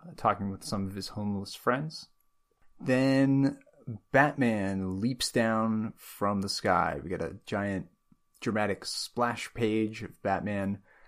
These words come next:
uh, but this time he's rocking the Soviet battle gloves. So he comes in and starts beating the crap out of Spawn, and we get some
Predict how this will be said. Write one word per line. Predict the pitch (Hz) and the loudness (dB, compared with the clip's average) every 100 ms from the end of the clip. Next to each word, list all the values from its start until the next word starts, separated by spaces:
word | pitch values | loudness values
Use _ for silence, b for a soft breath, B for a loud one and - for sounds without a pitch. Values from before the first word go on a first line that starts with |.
| b b b | b b b
uh, | 92 87 - | -4 -4 -4
but | 98 | -2
this | 139 - | -2 0
time | 156 135 | 0 0
he's | 110 110 104 - - - | -2 -6 -6 -10 -18 -2
rocking | 101 107 - 107 101 | 4 4 2 -2 0
the | 98 95 | 0 -2
Soviet | 92 - 104 107 92 - | -2 -2 -2 -2 -6 -4
battle | 98 95 92 90 | 0 2 2 -2
gloves. | 85 - - 62 131 - - _ b b b b b | -6 -10 -8 -8 -8 -12 -14 _ b b b b b
So | - | -8
he | 120 | -4
comes | 151 143 123 | 0 0 2
in | 131 131 127 | 2 2 0
and | - 101 | -2 -4
starts | - 107 104 - - | -2 -2 -2 -8 -2
beating | 113 107 | 0 2
the | 98 | 0
crap | - - 117 - | -2 0 0 2
out | 101 | -2
of | 92 | -4
Spawn, | - 101 95 101 120 - _ _ _ _ B B B B B | -8 -6 -4 -4 -8 -12 _ _ _ _ B B B B B
and | - 101 98 98 95 92 90 85 _ _ _ - - | -8 -4 -2 0 0 -2 -4 -12 _ _ _ -20 -12
we | 110 | -6
get | 104 95 - | -2 -2 -2
some | 104 95 92 | -4 -2 -4